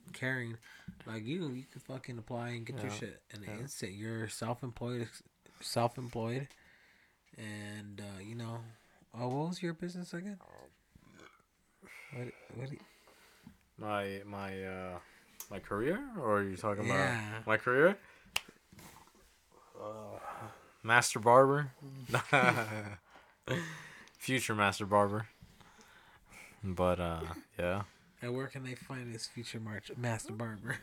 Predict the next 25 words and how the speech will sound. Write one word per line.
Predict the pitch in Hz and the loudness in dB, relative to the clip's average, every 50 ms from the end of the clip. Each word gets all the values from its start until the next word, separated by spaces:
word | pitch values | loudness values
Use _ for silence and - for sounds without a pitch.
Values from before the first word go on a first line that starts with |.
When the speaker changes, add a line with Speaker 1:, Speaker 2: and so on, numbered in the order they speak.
| - - - - | -12 -20 -14 0
Speaker 2:
Uh, | - 104 104 107 104 104 104 101 98 98 101 | 6 8 8 10 10 8 8 8 6 6 6
you | 101 | 6
can | 98 104 | 4 2
find | - - - 135 127 127 127 127 | 2 10 12 12 12 12 12 10
me | 127 127 123 | 8 8 10
at | 120 117 110 107 107 104 98 98 | 10 10 10 10 8 6 4 2
the | 101 117 123 127 131 131 143 - | 4 4 6 6 6 4 2 2
underscore | 131 120 113 113 110 - - 120 117 113 110 | 2 2 2 2 2 2 4 6 8 8 8
vintage | 104 95 101 113 117 113 - - 117 117 117 110 104 104 - | 6 6 4 4 4 4 2 4 4 4 4 4 0 -4 -2
underscore | - 123 110 107 107 - - - 110 104 104 98 | 0 2 4 6 4 4 4 6 8 8 8 8
effect | 87 - - - - 123 131 131 - - - _ - | 6 4 4 6 8 10 10 8 6 0 -20 _ -8
six | - - - 117 110 107 - | -6 -4 2 2 2 2 2
six | - - 104 - - - | 0 0 0 0 -2 -4
one. | - 113 117 123 131 135 139 139 151 156 - _ _ _ - _ - - - - 175 - - - - - - | -2 -2 0 2 2 2 2 0 -4 -8 -12 _ _ _ -20 _ -20 -20 -14 -14 -14 -14 -14 -18 -18 -16 -6
Uh, | - 107 92 90 82 80 82 85 | -2 0 0 0 0 -2 -4 -4
hit | 95 107 101 | -4 -4 -2
me | 104 104 104 | 2 4 6
up | 101 98 - | 4 4 6
there | - 107 104 | 8 8 8
for | - - 107 | 8 8 8
all | 101 98 98 | 8 10 10
your | 95 90 - - - - | 8 4 2 -6 2 6
haircutting | 113 107 101 - - 104 101 101 101 | 6 6 6 4 2 0 0 0 0
needs. | 107 110 117 123 131 135 135 - - - - - - - | 0 0 0 -2 -4 -6 -8 -8 -8 -8 -8 -10 -10 -4
Uh, | - 98 92 90 87 87 85 82 82 80 82 | 0 2 4 4 4 2 0 -2 -4 -6 -6